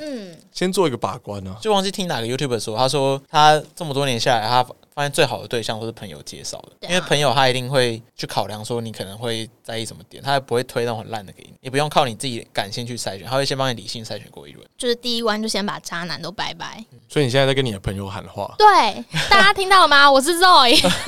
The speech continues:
Speaker 3: 知道你是 Zoe 的应该没几个吧？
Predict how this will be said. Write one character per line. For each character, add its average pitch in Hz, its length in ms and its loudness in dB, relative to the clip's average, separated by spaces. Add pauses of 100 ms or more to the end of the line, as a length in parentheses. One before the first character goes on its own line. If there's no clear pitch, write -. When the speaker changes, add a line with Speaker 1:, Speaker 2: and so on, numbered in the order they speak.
(1900)
Speaker 3:
知 - 80 -14
道 226 140 8
你 170 60 4
是 175 60 -4
Zoe 165 280 8
的 127 100 4
应 131 80 -2
该 151 80 2
没 123 140 2
几 117 220 -8
个 - 180 -12
吧？ - 100 -18